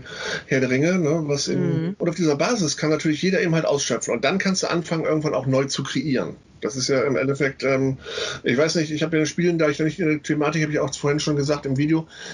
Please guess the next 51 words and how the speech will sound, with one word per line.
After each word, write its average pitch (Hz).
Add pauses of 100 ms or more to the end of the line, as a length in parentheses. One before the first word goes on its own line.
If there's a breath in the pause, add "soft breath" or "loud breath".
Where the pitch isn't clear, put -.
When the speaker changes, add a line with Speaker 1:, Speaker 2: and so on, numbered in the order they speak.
(160 loud breath)
Speaker 1:
in 151
der 139
Thematik, 156
die 151
man 139
nicht 139
ganz 147
so -
tief 139
drinsteckt, 156
weil 143
ich 135
nichts 147
gelesen 147
hab 101
von 95
ihm, 170 (680 loud breath)
weiß 147
ich 165
natürlich 156
nicht, 156
ob 147
eben 151
halt 143
nicht 147
auch 160
ein 160
paar 160
neue 160
Sachen 160
dazu 165
gebastelt -
wurden, 76
ne? 120
Aber 160
ich -
gehe 185
mal 180
ganz 180
stark 175
davon 165
aus, 175
dass 170
die -
ein 165
oder 170
anderen 151
Spieleautoren 190
schon 208
probiert 151
haben, 156